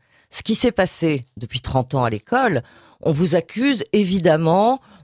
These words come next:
euh, d'être contre la pédagogie. Non, c'est pas du tout le sujet. Euh, et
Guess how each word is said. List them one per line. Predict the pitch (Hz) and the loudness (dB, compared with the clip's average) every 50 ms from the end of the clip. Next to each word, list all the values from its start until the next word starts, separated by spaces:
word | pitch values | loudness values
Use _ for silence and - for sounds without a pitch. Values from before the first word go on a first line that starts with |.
| - - | -6 -2
euh, | 151 151 156 | 2 2 2
d'être | 151 139 160 151 - - 160 | 4 4 2 2 2 0 -4
contre | - - - 226 240 240 - 220 | -2 0 2 2 2 2 0 0
la | 175 156 | -2 -2
pédagogie. | - - 170 156 160 156 160 175 190 247 302 277 180 | 0 -2 0 0 0 0 0 -2 -4 -4 -4 -4 -4
Non, | 156 220 302 302 196 - | -4 -4 -4 -6 -6 -6
c'est | - 151 - | -6 -4 -2
pas | - 233 | -2 -2
du | 190 180 | -2 -4
tout | - 247 | -6 -6
le | 247 | -6
sujet. | 202 - - 180 180 240 294 262 165 - - - - - - - - | -6 -4 -4 -2 0 0 0 -2 -2 -6 -8 -18 -20 -20 -10 -4 -2
Euh, | 135 139 131 131 127 - - | 0 2 2 2 2 0 -2
et | 185 - | -4 -6